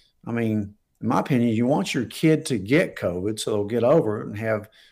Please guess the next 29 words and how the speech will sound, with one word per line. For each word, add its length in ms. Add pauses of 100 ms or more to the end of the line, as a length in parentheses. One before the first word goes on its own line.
(200)
probable 720
lifetime 560
immunity 440
for 320
it, 80 (500)
from 320
it. 80 (120)
But, 320 (480)
um, 300
that's, 300
<laughs> 40
that's 200
very 240
controversial. 880 (520)
Um, 640 (720)
uh, 360 (1000)
I'm 120
certainly 320
not 260
one 180
of 60
those 120
that 80
agrees 360
with 120
everything 420
Doctor 300
Fauci 500
says. 520